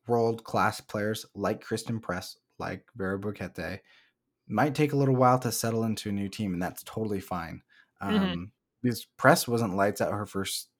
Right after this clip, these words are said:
Speaker 1: you know, six or half season here, and then she was really great the next year. And Vero, you know, was fine, but not, not the production level that we had hoped. And,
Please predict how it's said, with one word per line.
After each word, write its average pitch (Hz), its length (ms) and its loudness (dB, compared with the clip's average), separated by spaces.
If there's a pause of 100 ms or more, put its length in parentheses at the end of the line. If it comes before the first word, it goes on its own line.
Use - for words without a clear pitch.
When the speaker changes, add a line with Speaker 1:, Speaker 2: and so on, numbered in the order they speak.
(520)
Speaker 1:
you 107 80 -6
know, 95 140 -4
six - 400 -4
or 101 200 -2
half - 280 4
season 95 320 -2
here, 92 380 -2 (360)
and 104 140 -4
then 110 80 0
she 110 160 -2
was 110 260 -4
really 101 280 -2
great 98 260 0
the 117 60 0
next 139 340 0
year. 85 320 -8 (920)
And 104 260 -2
Vero, 107 520 4
you 101 80 -2
know, 95 220 -4 (760)
was 117 180 0
fine, 135 380 10
but 87 120 -4
not, 98 360 0 (800)
not 110 240 4
the 113 60 -10
production 104 500 -2
level 95 280 -2
that 82 120 -4
we 90 120 -6
had 90 100 -4
hoped. - 520 2
And, 92 640 -4